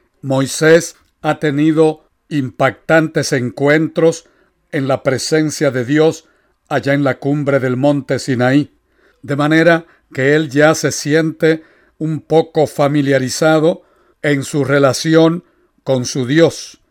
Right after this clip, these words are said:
de manera que le hace la petición que es el tema para esta semana: "Señor, muéstrame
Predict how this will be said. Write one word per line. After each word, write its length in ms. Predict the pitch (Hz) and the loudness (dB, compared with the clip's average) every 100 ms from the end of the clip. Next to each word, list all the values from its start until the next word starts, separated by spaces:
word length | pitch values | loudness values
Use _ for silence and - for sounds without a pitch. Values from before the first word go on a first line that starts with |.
| _ _ _ _ | _ _ _ _
de 140 | 113 | -10
manera 460 | 127 131 151 165 156 | -6 -4 0 -2 -2
que 100 | 151 | -4
le 160 | 135 | 0
hace 260 | 147 - 165 | -2 -2 -2
la 160 | 151 147 | -2 -2
petición 840 | 147 160 156 - 165 156 160 180 _ _ _ _ | -4 -4 -6 0 2 2 0 -4 _ _ _ _
que 240 | - 127 | -4 -2
es 160 | 151 - | -2 0
el 180 | 147 120 | -4 -4
tema 640 | - 151 156 156 156 _ _ - | -2 0 2 0 -2 _ _ -6
para 260 | 127 123 | -2 0
esta 320 | 139 - 143 | -2 -4 -8
semana: 580 | 123 127 127 160 175 190 _ _ _ _ | -6 -4 -2 0 -2 -4 _ _ _ _
"Señor, 680 | - 135 120 143 165 170 - _ _ _ _ | -8 -6 -2 0 0 -2 -6 _ _ _ _
muéstrame 960 | - 117 147 156 - - 151 147 151 147 | -12 -4 -2 -2 -4 -4 0 0 0 -4